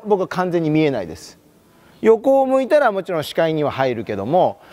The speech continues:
前を見て相手と、相手が打つ時、また打った後のボールを見てる時に、ラケットがなんとなく見えてればいい。でも、フォアに関しては、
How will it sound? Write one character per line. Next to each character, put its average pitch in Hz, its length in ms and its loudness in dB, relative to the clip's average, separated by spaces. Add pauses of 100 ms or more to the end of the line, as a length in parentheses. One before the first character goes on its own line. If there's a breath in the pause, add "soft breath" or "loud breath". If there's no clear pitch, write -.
(140 loud breath)
前 247 340 4
を 202 80 2
見 196 160 -2
て 190 100 2
相 196 280 4
手 214 180 2
と、 202 380 2
相 180 240 0
手 202 100 0
が 180 120 2
打 190 100 0
つ - 100 -20
時、 147 420 0
ま 160 140 0
た 160 120 2
打 175 100 4
っ 180 40 -4
た 180 200 2
後 160 180 -2
の 143 120 -2
ボ 160 200 2
ー 160 60 0
ル 160 100 2
を 165 60 2
見 175 140 -4
て 185 120 2
る 165 80 -2
時 175 240 -2
に、 233 180 2
ラ 185 140 4
ケ 175 100 0
ッ 170 40 -2
ト 151 120 -2
が 135 80 0
な 127 140 0
ん 127 60 -6
と 131 80 -2
な 127 100 0
く 110 80 -4
見 104 120 -4
え 98 40 -6
て 92 60 -8
れ 69 60 -8
ば - 80 -16
い - 20 -20
い。 - 40 -20 (240 soft breath)
で 339 100 0
も、 254 320 2 (360 loud breath)
フ 302 160 6
ォ 311 60 4
ア 269 160 2
に 208 120 0
関 190 300 0
し - 100 -10
て 156 80 2
は、 151 300 2